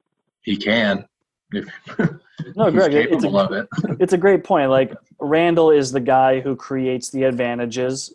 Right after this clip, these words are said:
Speaker 2: against defenses. He's the one who draws double teams, and when he's facilitating, when he's kicking it out and finding open guys,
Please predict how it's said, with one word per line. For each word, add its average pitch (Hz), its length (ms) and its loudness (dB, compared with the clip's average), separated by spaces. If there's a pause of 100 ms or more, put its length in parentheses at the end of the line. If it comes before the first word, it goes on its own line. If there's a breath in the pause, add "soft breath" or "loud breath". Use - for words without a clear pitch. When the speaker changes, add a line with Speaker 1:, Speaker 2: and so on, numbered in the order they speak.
Speaker 2:
against 123 360 -6
defenses. 123 480 -4
He's 131 200 -4
the 135 80 0
one 131 100 -2
who 131 80 -4
draws 123 640 0 (320)
double 151 280 2
teams, 160 440 -2
and 131 200 -6
when 147 240 0
he's 139 280 -4
facilitating, 131 800 -2
when 135 120 -4
he's 131 160 -6
kicking 143 340 -6
it 127 80 -4
out 131 160 0
and 127 120 -12
finding 135 340 -4
open 123 240 -4
guys, 131 420 0